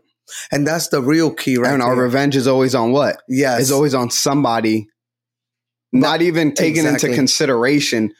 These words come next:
Speaker 2: what their struggle is.
Speaker 1: Ex-, excellent,
Speaker 2: So, I'm
Speaker 1: excellent.
Speaker 2: sorry, you was probably about to go there.
Speaker 1: No, no, no, but definitely, like, that's really important, because even in the conversation,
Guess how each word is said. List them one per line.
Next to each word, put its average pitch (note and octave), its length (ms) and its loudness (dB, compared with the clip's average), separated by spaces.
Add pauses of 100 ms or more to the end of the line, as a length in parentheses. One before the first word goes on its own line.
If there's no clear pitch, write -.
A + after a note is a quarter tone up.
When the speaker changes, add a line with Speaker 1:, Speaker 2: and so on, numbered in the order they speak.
Speaker 2:
what A2+ 240 -2
their C3 640 0
struggle F#2+ 480 -2
is. F2+ 280 -2
Speaker 1:
Ex-, C3+ 260 -4 (140)
excellent, A#2 480 -4
Speaker 2:
So, A#2+ 140 -2
I'm G#2 60 0
Speaker 1:
excellent. G2+ 260 -2
Speaker 2:
sorry, F#2+ 260 0
you G2 80 2
was F#2+ 100 -2
probably G2+ 160 -4
about F#2 180 -4
to F#2+ 60 -10
go F#2+ 140 0
there. F#2 340 -2
Speaker 1:
No, E3+ 180 0
no, D#3+ 200 -2
no, D3 180 0
but B2 180 -6
definitely, C#3+ 540 0
like, C3 240 0
that's D3 240 -4
really D#3 240 0
important, C3 540 -2 (340)
because D3 440 -2
even F3+ 260 0
in F3+ 100 -2
the E3 100 -4
conversation, E3 880 -2